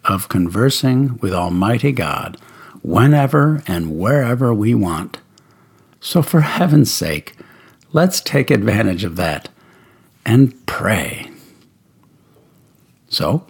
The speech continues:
how can we pray about that? Well, today, let's practice the admonition to pray on all occasions. Let's carry on a casual conversation with the Lord about all the little and big things we encounter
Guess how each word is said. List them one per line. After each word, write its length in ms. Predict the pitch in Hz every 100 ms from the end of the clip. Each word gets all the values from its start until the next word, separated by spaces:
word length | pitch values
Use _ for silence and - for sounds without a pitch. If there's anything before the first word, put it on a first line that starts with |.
| - _ _ _
how 120 | - 90
can 120 | 117
we 120 | 135
pray 220 | 143 208
about 280 | 196 147 -
that? 280 | - - - - _ _ _ _ _ _ _ - - -
Well, 260 | 165 190 185
today, 380 | 165 190 160 117
let's 340 | 156 185 -
practice 680 | - - 117 113 - 98 -
the 200 | 107 -
admonition 680 | 110 110 101 92 - 92 87
to 220 | 95 90
pray 560 | - 120 117 117 113 113 - -
on 420 | 131 135 135 139 -
all 420 | 127 127 127 -
occasions. 960 | 120 - 113 101 - - - - - - - - - - - - - - -
Let's 140 | 185
carry 320 | - 156 139 123
on 160 | 113
a 60 | 92
casual 500 | - 143 160 170 180
conversation 880 | - 123 139 - 123 117 - 123 120
with 200 | 113 127
the 80 | 160
Lord 480 | 117 87 85 90 - -
about 400 | 120 131 131 -
all 280 | 151 196 226
the 160 | 180 110
little 580 | 113 156 196 202 202 220
and 400 | 190 247 196 107
big 260 | 139 101
things 440 | - 95 82 101 104
we 160 | 107
encounter 720 | 120 - 107 98 - 101 113